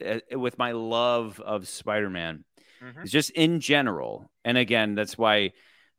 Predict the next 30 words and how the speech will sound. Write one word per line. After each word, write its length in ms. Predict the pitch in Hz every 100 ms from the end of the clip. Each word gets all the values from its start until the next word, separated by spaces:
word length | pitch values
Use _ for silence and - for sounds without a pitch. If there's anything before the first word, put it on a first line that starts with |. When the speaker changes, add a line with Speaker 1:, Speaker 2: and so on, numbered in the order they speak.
| - -
Speaker 1:
uh, 300 | 101 92 92 _ -
uh, 260 | 95 95 -
Uncle 280 | 123 120 -
Aaron 420 | 107 104 104 101
Davis 440 | 98 101 101 98 -
just 240 | 92 -
being 200 | 101 98
like, 240 | 95 90 - _ _ _ _
"Just 220 | - 110 -
keep 200 | 120 -
going, 340 | 117 110 104
bro," 360 | 104 104 104 135
is 220 | - 107 -
kinda 300 | - 110 98
weak. 320 | 95 117 - _ _ _ _ _ -
Um, 520 | 104 98 95 90 78 _ _ _ _ _ _ _ _ _ _ - -
the 100 | 110
whole 320 | - 170 170
idea 440 | 165 120 117 110
of 420 | 101 - 101 101 95
"with 160 | 104
great 300 | - 104 117
power 400 | - 104 104 107
comes 300 | 101 101 98
great 280 | - 95 87
responsibility" 1080 | 92 - 95 92 - 85 87 95 101 113 -
is 400 | 107 101 87 - - -
probably 480 | - 110 127 147 135
the 80 |
greatest 600 | 104 92 90 90 95 -